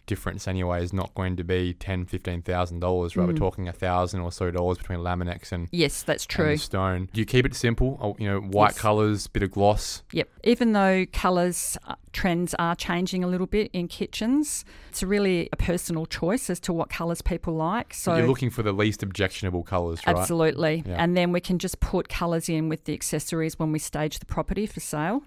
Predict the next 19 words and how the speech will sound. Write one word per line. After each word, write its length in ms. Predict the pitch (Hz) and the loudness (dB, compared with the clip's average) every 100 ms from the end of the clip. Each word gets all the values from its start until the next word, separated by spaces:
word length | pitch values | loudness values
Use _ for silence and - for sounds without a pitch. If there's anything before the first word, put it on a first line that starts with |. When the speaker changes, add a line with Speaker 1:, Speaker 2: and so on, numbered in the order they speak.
| - - | -8 0
Speaker 1:
Are 60 | |
you 100 | 117 | 2
looking 200 | 127 131 | 4 4
to 60 | 135 | 4
roll 300 | 113 110 110 | 6 8 6
out 180 | 98 - | 4 4
pretty 240 | 110 107 | 4 4
much 320 | 101 98 - | 2 0 -2
the 60 | - | -6
same 300 | - 95 95 | 0 0 2
products 460 | - 98 92 - 101 | 4 4 2 0 -2
every 200 | 95 90 | -2 -4
time? 380 | - 92 92 101 | -2 0 0 0
Have 100 | 95 | 2
you 60 | |
got 140 | 104 104 | 2 4
a 40 | |
bit 140 | 107 | 4
of 160 | 92 | 2